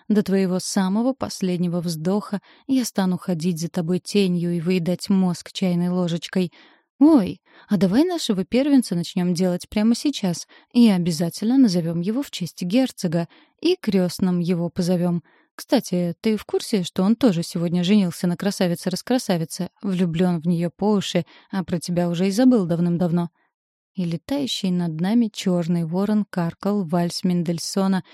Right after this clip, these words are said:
и радостно посыпал всех рисом, цветочными лепестками, своими перьями и прахом моих надежд на счастливое будущее. Так что к завтраку я спустилась с намерением кого-нибудь придушить,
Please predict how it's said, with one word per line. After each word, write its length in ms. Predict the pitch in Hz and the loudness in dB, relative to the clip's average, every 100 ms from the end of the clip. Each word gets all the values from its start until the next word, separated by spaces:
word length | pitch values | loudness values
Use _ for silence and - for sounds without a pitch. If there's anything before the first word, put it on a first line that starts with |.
| - - | -20 -4
и 100 | 208 | -2
радостно 500 | 269 269 240 - 185 | 0 0 0 -2 -4
посыпал 520 | - - 165 175 170 | -6 -6 -4 -4 -4
всех 340 | - 180 - | -4 -8 -4
рисом, 480 | 170 165 - 175 185 _ _ | -4 -4 -4 -6 -6 _ _
цветочными 640 | - 190 180 175 - 180 175 | -2 -2 0 -4 -2 -2 -2
лепестками, 760 | 170 170 - - 170 202 190 - _ | -4 -6 -8 -8 -2 -2 -2 -6 _
своими 460 | - 254 277 185 165 | -8 2 4 4 0
перьями 540 | - 196 240 214 208 175 | 0 2 2 4 2 0
и 60 | - | -4
прахом 460 | - 180 240 - 247 | -4 -2 -2 2 4
моих 420 | 214 180 165 - | 4 2 -2 -2
надежд 640 | 175 170 143 196 262 - | 0 0 0 -2 -2 -4
на 120 | 196 170 | -2 0
счастливое 720 | - 175 - 175 175 175 175 | -2 -6 -4 -2 -2 0 -2
будущее. 600 | 160 170 170 - 170 - _ _ _ _ _ | 0 -2 -2 -4 -6 -8 _ _ _ _ _
Так 200 | 415 - | -12 -10
что 180 | - 240 | 0 0
к 80 | 180 | 2
завтраку 640 | 175 175 - - 269 339 | 0 0 -2 -10 -4 2
я 200 | 247 180 | 2 2
спустилась 640 | - 180 - 233 277 269 | -4 -10 -6 0 2 0
с 100 | - | 2
намерением 640 | 185 175 185 240 262 269 | 0 2 4 6 8 6
кого-нибудь 720 | - 185 156 175 175 175 208 | 4 0 0 0 0 0 -4
придушить, 640 | - 240 233 269 190 165 | -2 0 2 0 0 -2